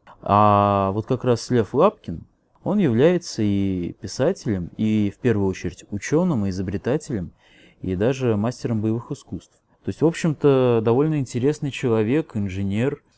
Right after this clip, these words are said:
талантливый, как, э, мы не раз убеждались. Но, в принципе, со всем его творчеством можно ознакомиться на его собственном сайте.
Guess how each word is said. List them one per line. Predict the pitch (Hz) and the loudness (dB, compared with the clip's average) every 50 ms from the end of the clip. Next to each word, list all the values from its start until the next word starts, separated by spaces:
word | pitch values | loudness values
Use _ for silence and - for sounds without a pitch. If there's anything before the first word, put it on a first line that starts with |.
| _ _ - | _ _ 2
талантливый, | 135 151 151 131 120 117 113 - 123 123 123 131 131 131 - - _ _ _ _ _ _ _ _ _ _ _ _ | 4 4 6 4 4 2 0 -2 -2 -2 -2 -2 -4 -6 -8 -16 _ _ _ _ _ _ _ _ _ _ _ _
как, | - 117 110 - - - | -6 -6 -6 -6 -8 -6
э, | 113 | -4
мы | 110 107 107 107 104 107 110 113 110 | -2 -2 0 0 0 0 0 0 0
не | 113 113 | 0 0
раз | 117 113 - - | 0 -2 -2 -4
убеждались. | 110 110 110 107 117 147 180 190 160 - - - | -6 -6 -6 -2 0 0 0 0 -2 -6 -6 -6
Но, | 127 147 | -6 -6
в | 156 | -4
принципе, | - - 175 156 - - - - 151 147 143 135 | -2 -2 -2 -2 -2 -6 -4 -2 2 2 4 2
со | 135 - 156 | 2 0 -2
всем | 156 - - 165 | -2 0 -2 0
его | 147 143 147 139 | 0 0 0 0
творчеством | - 147 151 143 - - - - - 123 | 0 0 0 0 -2 -4 -10 -6 -2 0
можно | 127 139 131 117 123 127 | 0 0 0 2 0 0
ознакомиться | 120 120 131 127 - 143 135 123 113 - - - | 0 0 -2 -2 0 0 0 0 0 -2 -4 -4
на | 110 113 117 120 | -2 0 0 0
его | 123 123 123 | 0 -2 -2
собственном | - - - 127 - - - - 123 127 127 | -4 -4 -4 -4 -4 -6 -6 -6 -4 -4 -4
сайте. | - - 185 196 196 180 - - - 82 76 | -4 -4 -2 0 0 -2 -4 -6 -8 -10 -10